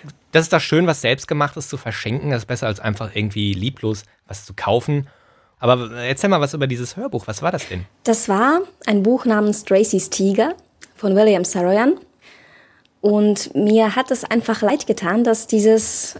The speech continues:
Speaker 2: ähm, meine eigentlich Lieblingsbuch in Deutschland so wenig bekannt ist. Es ist so wenig bekannt, dass man das nicht mal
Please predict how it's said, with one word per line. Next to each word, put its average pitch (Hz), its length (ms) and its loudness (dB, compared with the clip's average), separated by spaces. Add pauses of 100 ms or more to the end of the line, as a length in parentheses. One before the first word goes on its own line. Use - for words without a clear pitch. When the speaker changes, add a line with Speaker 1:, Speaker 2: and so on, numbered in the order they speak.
Speaker 2:
ähm, 196 440 0 (320)
meine 190 540 2 (100)
eigentlich 190 360 -2
Lieblingsbuch 214 760 0 (420)
in 214 100 2
Deutschland 226 340 4
so 220 140 6
wenig 240 220 2
bekannt 170 340 -4
ist. - 420 -2 (800)
Es 214 140 -4
ist 208 100 2
so 226 140 6
wenig 285 220 6
bekannt, 226 320 2
dass 247 160 0
man 220 160 4
das 214 140 0
nicht 262 220 4
mal 220 580 4